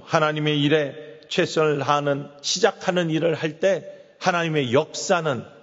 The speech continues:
시작되기 마련이고 하나님은 그렇게 일을 하십니다. 하나님이 보내주신 사람, 바로 그러한 사람들은 이러한 특징들을 가지고 있습니다.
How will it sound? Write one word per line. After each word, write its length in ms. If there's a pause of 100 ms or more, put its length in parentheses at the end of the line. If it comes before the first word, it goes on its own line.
시작되기 880 (1000)
마련이고 640 (240)
하나님은 480
그렇게 400
일을 500
하십니다. 500 (680)
하나님이 760 (120)
보내주신 800 (280)
사람, 360 (840)
바로 260
그러한 300
사람들은 720
이러한 460 (200)
특징들을 640
가지고 280
있습니다. 360